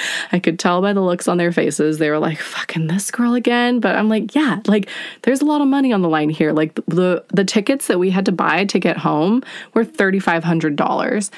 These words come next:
So yeah, you bet your ass I'm coming back to the counter to get your freaking help. So I talk to them, tell them that I need these notes added, and they basically say, "We can add that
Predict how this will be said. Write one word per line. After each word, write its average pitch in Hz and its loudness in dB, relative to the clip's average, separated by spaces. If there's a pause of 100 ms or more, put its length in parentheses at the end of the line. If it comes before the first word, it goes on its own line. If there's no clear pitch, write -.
(280)
So 175 0
yeah, 175 2
you 180 2
bet 185 2
your 185 2
ass 160 0
I'm 156 2
coming 156 0
back 160 -2
to - -2
the 151 -4
counter 156 -2
to 156 0
get 156 -2
your 160 0
freaking 156 -4
help. 151 -2 (720)
So 180 0
I 165 0
talk 233 -2
to 254 0
them, 214 0 (200)
tell 208 0
them 220 2
that 220 2
I 214 2
need 202 2
these 196 0
notes 175 0
added, 170 0 (400)
and 170 2
they 180 2
basically 170 0
say, 160 0
"We 160 0
can 190 0
add 160 0 (480)
that 156 0